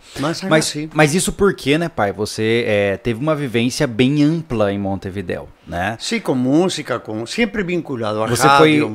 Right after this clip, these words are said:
Speaker 2: radialista também, né?
Speaker 1: Fui, fui locutor de rádio primeiro, e anos depois eu integrei um grupo, eh, também de juven-, de juventude, né? Eh, llegué a ter en la radio C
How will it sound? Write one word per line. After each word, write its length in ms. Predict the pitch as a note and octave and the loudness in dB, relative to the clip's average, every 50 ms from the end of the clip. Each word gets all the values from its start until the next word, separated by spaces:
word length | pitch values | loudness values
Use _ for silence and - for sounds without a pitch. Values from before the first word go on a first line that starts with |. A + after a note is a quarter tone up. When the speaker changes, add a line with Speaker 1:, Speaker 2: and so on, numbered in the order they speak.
| - | 2
Speaker 2:
radialista 720 | G#2+ C3+ B2+ G2+ C#3+ C3+ A#2+ A2+ A#2 C3+ C3+ - - A2 G2+ | 2 2 4 6 4 4 4 2 -2 -2 -2 -4 -6 -8 -6
também, 400 | - G2+ G2 F#2 F#2+ F#2 F2+ F2+ | -4 -4 -4 -4 -4 -6 -6 -6
né? 100 | F#2 F#2+ | -4 -2
Speaker 1:
Fui, 180 | C#3+ C#3+ D3 C3+ | 0 0 0 -2
fui 160 | - A#2+ C#3 | -2 -6 -4
locutor 400 | B2+ A#2+ - A#2 - - A2+ G#2 | -4 -4 -6 -8 -8 -6 -6 -4
de 100 | G#2+ A#2+ | -4 -4
rádio 340 | G2+ G2 A#2 C3+ C3 C3 B2 | -2 0 -2 0 0 -2 -6
primeiro, 720 | - C#3+ D3 C#3 D3+ D#3 E3 F3 F3 F3+ F3+ G3 G3+ - - - - - - _ _ _ C#3+ | -4 -6 -4 -2 0 2 2 2 2 0 -2 -4 -6 -10 -18 -20 -20 -20 -20 _ _ _ -8
e 140 | C3 B2 C3 | -4 2 4
anos 300 | C3 C#3+ D#3 F3 D3 C3+ | 4 4 4 2 -2 -2
depois 640 | F3+ E3+ - - D#3 D3+ D3+ D#3 D#3+ D#3 - - - _ _ _ _ _ _ _ _ _ - - _ _ | -4 -4 -4 -2 -2 0 0 0 -2 -4 -8 -12 -14 _ _ _ _ _ _ _ _ _ -20 -20 _ _
eu 260 | - - B2+ B2 B2 B2 | -12 -8 -8 -6 -6 -6
integrei 440 | B2+ A#2+ - B2 A#2+ A2 C3 B2 B2 | -6 -6 -6 -6 -4 -4 -4 -6 -4
um 80 | A#2+ A#2 | -6 -6
grupo, 460 | A2 C3+ D3 C#3+ A2+ - - B2+ B2+ - _ _ _ _ _ - - _ _ _ _ - _ _ _ _ G#3 | -2 -2 -2 -2 -4 -6 -10 -10 -10 -10 _ _ _ _ _ -20 -20 _ _ _ _ -20 _ _ _ _ -12
eh, 540 | C3+ A#2 A2+ A2+ A2 A2 G#2+ G#2+ G#2+ - - - - - _ | -10 -8 -6 -4 -4 -4 -4 -6 -8 -10 -12 -16 -20 -20 _
também 400 | - B2+ B2 A#2 A2 B2 C3 B2 | -4 -4 -2 0 0 0 0 0
de 120 | A2+ A#2+ A#2 | -2 -4 -4
juven-, 380 | F#2+ G#2+ C3 A#2+ A#2+ A2+ A#2+ - - | -4 -6 -6 -4 -4 -4 -6 -8 -10
de 360 | A#2 G#2 A#2 G#2+ G#2 A2 A#2 | -8 -4 -4 -4 -4 -4 -6
juventude, 600 | G2+ B2 C3+ C3 B2 A2+ - D#3+ E3 C#3 A#2 A2+ | -6 -6 -4 -4 -4 -4 -2 -4 -2 -2 -2 -4
né? 180 | A2 C3 F3+ G#3 - _ _ _ _ - - - - _ _ _ - | -4 -4 -8 -10 -14 _ _ _ _ -20 -20 -20 -20 _ _ _ -12
Eh, 420 | B2 A#2+ A#2+ A#2+ A#2+ A#2+ A#2 A#2 G#2+ | -10 -8 -6 -6 -6 -6 -6 -8 -6
llegué 220 | A#2 C#3 B2 D3+ | -6 0 2 2
a 100 | D3 D3 | 0 2
ter 220 | - D#3+ D#3+ D#3 D3+ | 0 0 0 2 0
en 120 | D3 C3+ | 0 0
la 120 | C3 B2+ A2+ | -2 -2 0
radio 360 | A2+ C#3+ D3+ C#3+ C3+ C3+ C3+ | 4 4 4 4 2 -2 -6
C 220 | - - - G3 | -6 -4 -2 -2